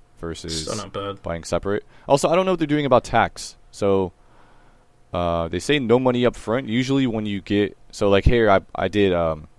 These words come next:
Speaker 1: when I got my iPhone, I did iPhone upgrade
Speaker 2: Mm-hmm.
Speaker 1: program, which is directly through Apple.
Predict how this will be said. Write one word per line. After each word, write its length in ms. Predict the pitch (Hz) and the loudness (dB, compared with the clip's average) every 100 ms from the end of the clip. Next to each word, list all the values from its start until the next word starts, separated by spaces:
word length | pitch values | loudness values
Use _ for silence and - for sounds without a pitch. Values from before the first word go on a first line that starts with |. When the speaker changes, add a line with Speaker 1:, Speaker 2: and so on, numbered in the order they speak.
| - - - - - - - | -20 -20 -20 -20 -20 -20 -14
Speaker 1:
when 120 | 92 | -8
I 60 | 92 | 0
got 140 | 98 | 0
my 240 | 95 87 85 | 2 0 0
iPhone, 300 | - 78 76 | -4 -8 -10
I 120 | 80 | -10
did 260 | 80 82 73 | -6 -6 -2
iPhone 300 | 90 98 87 | -2 -2 -4
upgrade 240 | 85 87 | -4 -6
Speaker 2:
Mm-hmm. 60 | 76 | -4
Speaker 1:
program, 300 | 80 78 76 | -6 -6 -10
which 140 | 78 - | -12 -12
is 80 | - | -4
directly 300 | 90 - 85 | -4 -4 -10
through 200 | 87 101 | 2 4
Apple. 340 | 131 85 | 6 2